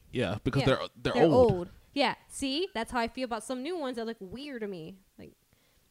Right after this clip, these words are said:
Speaker 2: I, I
Speaker 1: Mm.
Speaker 2: don't mind watching the old ones. The old ones are classics. <laughs>
Speaker 1: All right, everybody. <laughs>
Speaker 2: All right.
Speaker 1: Um, so, um, yeah, you guys got the rundown and, and everything on this.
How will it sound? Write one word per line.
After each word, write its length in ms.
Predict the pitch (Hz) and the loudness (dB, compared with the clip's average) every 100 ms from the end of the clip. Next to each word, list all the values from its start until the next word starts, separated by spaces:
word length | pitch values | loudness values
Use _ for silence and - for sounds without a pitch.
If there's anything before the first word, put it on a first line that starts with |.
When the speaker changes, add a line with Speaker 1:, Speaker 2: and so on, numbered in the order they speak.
| - | -4
Speaker 2:
I, 120 | 151 | 0
I 40 | 143 | 2
Speaker 1:
Mm. 120 | 131 | 4
Speaker 2:
don't 80 | 117 | 2
mind 160 | 240 220 | 0 -4
watching 260 | 104 202 | -8 -12
the 80 | 185 | -12
old 160 | 165 180 | -12 -12
ones. 280 | 180 175 - | -14 -14 -10
The 100 | 262 | -6
old 100 | 294 | -6
ones 160 | 262 | -8
are 60 | 190 | -10
classics. 640 | 196 107 - - - - - - - - - - - - - - - - - - - - - - _ - | -12 -12 -14 -18 -18 -20 -20 -20 -20 -20 -20 -20 -20 -20 -20 -20 -20 -20 -20 -20 -20 -20 -20 -20 _ -8
<laughs> 20 | - 370 339 - - - - - - - 932 831 - - - 320 - | 0 0 0 -2 -8 -10 -16 -18 4 4 4 -6 -14 -20 -8 -8 0
Speaker 1:
All 40 | 175 | 4
right, 100 | 190 | 6
everybody. 760 | 160 131 120 113 110 107 117 107 - - | 6 2 0 0 -2 -2 -2 -4 2 8
<laughs> 320 | - 160 508 | 10 10 12
Speaker 2:
All 60 | 170 | 12
right. 340 | 320 269 240 - - | 12 8 4 -6 0
Speaker 1:
Um, 300 | 131 131 123 | 6 6 6
so, 500 | - 139 127 120 117 - | 6 8 10 10 8 4
um, 560 | 113 104 101 98 98 - - - - - | 2 4 4 0 -2 -8 -14 -18 -12 2
yeah, 220 | 135 143 - | 4 4 2
you 140 | - 123 | 4 6
guys 340 | 120 120 113 | 8 8 8
got 200 | 117 117 | 6 4
the 80 | 117 | 6
rundown 500 | 113 113 113 110 113 | 6 6 4 4 2
and, 280 | 104 101 95 _ | 0 -4 -6 _
and 280 | 98 95 92 | -8 -6 -4
everything 460 | 95 98 98 95 92 | -4 -4 -4 -2 -2
on 120 | 95 | 0
this. 280 | 98 107 | 0 -2